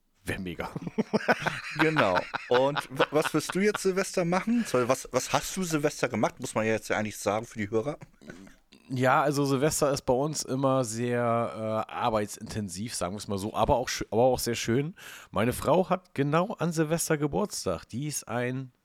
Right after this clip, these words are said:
Speaker 1: Silvesterkind tatsächlich. Und, äh, viele werden jetzt sagen, "Ja, das ist doch schön, hast du immer an deinem Geburtstag,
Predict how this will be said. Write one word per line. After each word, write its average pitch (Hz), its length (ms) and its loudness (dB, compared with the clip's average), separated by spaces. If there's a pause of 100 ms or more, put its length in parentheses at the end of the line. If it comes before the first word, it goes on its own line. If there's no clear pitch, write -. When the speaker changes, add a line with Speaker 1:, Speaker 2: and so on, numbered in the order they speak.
(220)
Speaker 1:
Silvesterkind 139 840 0
tatsächlich. 95 600 -8 (120)
Und, 113 460 0
äh, 110 260 -2
viele 143 320 -2
werden 127 160 4
jetzt 120 140 -4
sagen, 123 340 -2
"Ja, 175 300 4
das 151 140 -2
ist - 60 -8
doch 127 60 -4
schön, 156 420 -6
hast 120 160 -10
du 104 40 -4
immer 117 140 0
an 107 60 -2
deinem 107 180 -4
Geburtstag, 107 760 -2